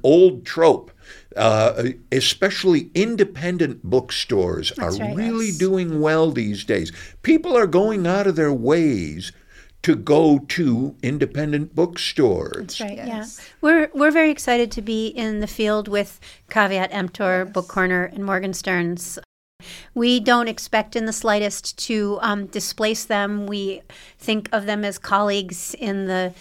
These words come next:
Speaker 2: um, endeavor of creating community through books.
Speaker 3: Yes, and we've already spoken with quite a few people, you know, within the community of people running these bookstores.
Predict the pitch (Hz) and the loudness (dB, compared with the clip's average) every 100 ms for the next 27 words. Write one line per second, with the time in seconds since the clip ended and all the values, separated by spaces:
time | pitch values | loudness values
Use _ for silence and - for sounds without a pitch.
0 | - - - 208 190 180 - 208 202 196 | -20 -20 -6 -2 -2 -4 -2 -2 2 2
1 | 190 196 190 202 226 190 185 190 190 - | 2 2 2 0 0 2 2 0 -4 -14
2 | - - - - 240 226 214 208 208 226 | -20 -20 -16 -4 0 2 0 -2 -6 -4
3 | 220 220 208 202 196 202 330 _ - 220 | -4 -2 -4 -6 -6 -8 -14 _ -12 -4
4 | 220 202 262 - - - - - - 220 | -2 -2 -4 -6 -14 -14 -16 -18 -10 -8
5 | 202 208 214 208 196 190 190 196 180 - | -6 -8 -6 -4 -4 -8 -8 -8 -10 -10
6 | - 175 220 220 185 - 175 175 175 165 | 0 2 2 0 -6 -2 -2 -2 -4 -6
7 | 170 _ - 165 170 170 175 - 165 165 | -8 _ -2 -2 -2 -6 -10 -8 -10 -4
8 | 151 160 165 185 160 147 - - 190 185 | -4 -4 -6 -4 -4 -4 -12 -6 -4 -4
9 | 196 196 196 190 185 180 180 170 160 156 | -4 -4 -4 -6 -8 -6 -6 -8 -8 -6
10 | 160 160 160 - - - 180 180 165 165 | -4 -4 -8 -16 -14 -12 -2 -2 2 0
11 | 160 165 156 151 165 - 165 - - 170 | -2 -6 -8 -10 -12 -10 -10 -10 -8 -6
12 | 156 147 | -4 -6